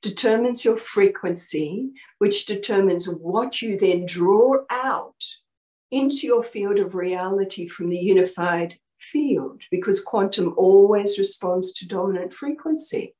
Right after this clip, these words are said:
So if you're living in beta frequency game of, "This is all there is, it's not possible, this world sucks, our government sucks, we have no freedom, blah, blah, blah, blah, blah, blah," then quantum just goes, "Okay, have more of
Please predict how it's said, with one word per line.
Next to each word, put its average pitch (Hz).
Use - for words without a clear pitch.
So 220
if 220
you're 254
living 285
in 190
beta 196
frequency 170
game 180
of, 147
"This 226
is 190
all 175
there 165
is, 220
it's -
not -
possible, 208
this 156
world 160
sucks, -
our 151
government 175
sucks, -
we 165
have 170
no 160
freedom, 196
blah, 151
blah, 156
blah, 160
blah, 156
blah, 180
blah," 214
then 330
quantum 403
just 302
goes, 311
"Okay, 302
have 285
more 247
of 240